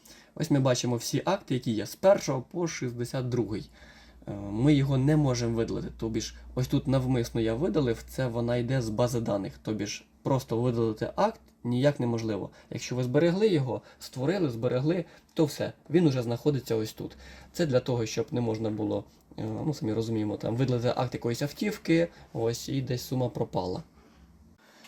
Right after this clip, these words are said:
База даних, е, містить в собі інформації до п'ятсот мегабайт. Звище п'ятсот мегабайт потрібно буде платити, но це знаходиться тільки в системі,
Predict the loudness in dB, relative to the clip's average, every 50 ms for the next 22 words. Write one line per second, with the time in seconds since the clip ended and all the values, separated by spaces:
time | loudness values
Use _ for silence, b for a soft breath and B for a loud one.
0 | B B B B B -20 -12 -6 -2 2 2 4 4 4 4 4 4 4 4 2
1 | 0 -2 -8 -12 -6 -4 -4 -2 -2 -2 0 2 2 2 0 0 -6 -8 -8 -4
2 | 2 4 6 6 6 4 2 0 0 -4 b b b b b b -4 -2 -2 -2
3 | 0 2 2 4 6 4 4 2 0 -2 -2 0 -2 -2 0 4 4 4 4 2
4 | -2 _ _ _ _ _ _ _ _ _ _ _ _ _ _ _ _ _ _ _
5 | _ _ _ _ _ _ _ _ _ -6 -4 -4 -4 -2 0 0 2 2 4 2
6 | 4 4 2 2 2 2 0 0 -2 -10 -20 b b b b b b b -8 -4
7 | -2 0 0 0 0 0 -2 -2 -4 -2 -2 0 0 2 2 2 2 2 2 2
8 | 2 0 -4 _ _ _ _ _ -14 -6 0 2 2 4 6 4 4 4 2 0
9 | 2 2 2 4 4 2 0 -2 -4 -8 -8 -4 -2 -2 0 0 -2 -6 -4 -4
10 | -2 0 0 0 0 -2 -4 -4 0 2 2 2 2 0 0 0 -2 -2 0 0
11 | 2 2 2 0 -2 -2 2 2 2 2 2 2 0 0 0 0 0 2 4 4
12 | 4 2 2 -2 -4 -8 -6 -2 0 2 2 4 2 0